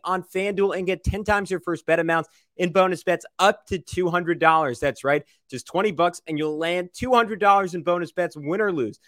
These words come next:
That's two hundred you can spend betting everything from the money line to the over-under to who you think is going to get the first home run.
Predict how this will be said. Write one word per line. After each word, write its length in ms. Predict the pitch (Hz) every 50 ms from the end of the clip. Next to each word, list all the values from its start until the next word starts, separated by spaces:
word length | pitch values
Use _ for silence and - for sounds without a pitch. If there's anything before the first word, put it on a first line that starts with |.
| _ _ _
That's 220 | 131 131 - -
two 160 | - 208 220 202
hundred 260 | 196 190 185 185 180
you 60 | 170
can 120 | - 143
spend 280 | 123 - 170 156 143 117
betting 260 | 160 160 156 147 147 - -
everything 420 | 208 233 233 240 233 226 220 202
from 120 | 175 160 143
the 80 | 135
money 240 | 135 151 165 185 185
line 240 | 180 180 180 180 160
to 80 | 151
the 140 | 131 131 -
over-under 580 | - 147 170 151 156 143 143 139 131 139 123 - _ _ _ _ _
to 100 | - 147
who 140 | 135 143 175
you 160 | 214 226 196
think 300 | 156 190 196 185 - -
is 160 | - 156 135 -
going 320 | - 143 151 170 175 175
to 80 | 170 156
get 240 | - 165 160 160
the 80 | - 143
first 320 | - - 160 156 147 -
home 160 | 143 135 131 127
run. 140 | 113 95